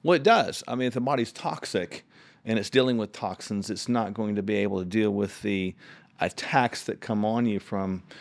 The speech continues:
you know, bacteria, you know, parasites, viruses, et cetera. And further, you, when you exercise in any way, you get the,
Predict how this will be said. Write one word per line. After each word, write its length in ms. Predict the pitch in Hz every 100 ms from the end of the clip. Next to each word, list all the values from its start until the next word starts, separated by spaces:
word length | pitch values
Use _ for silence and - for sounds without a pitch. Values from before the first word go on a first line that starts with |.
| -
you 80 | 110
know, 140 | 101 92
bacteria, 960 | 98 92 - - 110 104 101 95 95 _ - _ -
you 120 | 107
know, 400 | 95 92 87 82 - _ _ -
parasites, 720 | 123 104 101 113 95 95 -
viruses, 480 | - 90 92 - 85
et 100 | -
cetera. 260 | 120 113
And 160 | 92 98 -
further, 280 | 147 180 131
you, 180 | 104 - - -
when 120 | 117
you 80 | 117
exercise 600 | 87 135 - 123 113 104
in 80 | 101
any 120 | 131
way, 140 | 139 98
you 80 | 98
get 220 | 113 -
the, 120 | 107